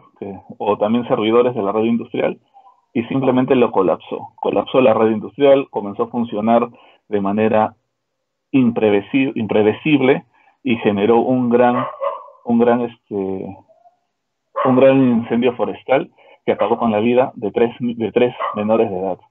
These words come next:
dos de ellos niños de diez, nueve años y un joven. Entonces,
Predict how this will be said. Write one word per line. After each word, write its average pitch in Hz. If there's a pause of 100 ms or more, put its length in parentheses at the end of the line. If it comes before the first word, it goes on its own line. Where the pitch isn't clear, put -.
(120)
dos 120
de 123
ellos 123
niños 139
de 101
diez, 117
nueve 117
años 131 (420)
y 113
un 233
joven. - (520)
Entonces, 139